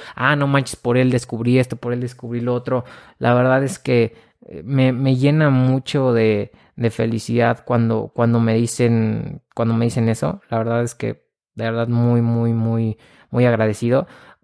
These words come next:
También le quiero mandar un saludote al buen Gabriel S G, porque me mandó un mensaje diciendo que gracias a mi recomendación, eh, compró un par. Entonces,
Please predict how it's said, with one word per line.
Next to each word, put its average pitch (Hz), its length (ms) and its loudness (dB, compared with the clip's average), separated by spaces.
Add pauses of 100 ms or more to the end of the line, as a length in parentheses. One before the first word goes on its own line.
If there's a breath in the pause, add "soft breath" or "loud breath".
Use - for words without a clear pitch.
También 131 320 4
le 139 100 2
quiero 135 160 2
mandar 120 280 2
un 123 80 2
saludote 113 460 -2
al 117 100 0
buen 117 400 -2
Gabriel 113 440 2
S 107 220 -4
G, 120 300 -2 (400 loud breath)
porque 110 880 0
me 117 120 2
mandó 113 260 2
un 127 80 2
mensaje 123 480 0
diciendo 117 540 -4
que 107 600 -4
gracias 123 300 0
a 120 40 0
mi 110 140 0
recomendación, 107 960 -2
eh, 113 200 -10
compró 117 420 -2
un 117 200 0
par. - 360 0 (400 loud breath)
Entonces, 117 800 0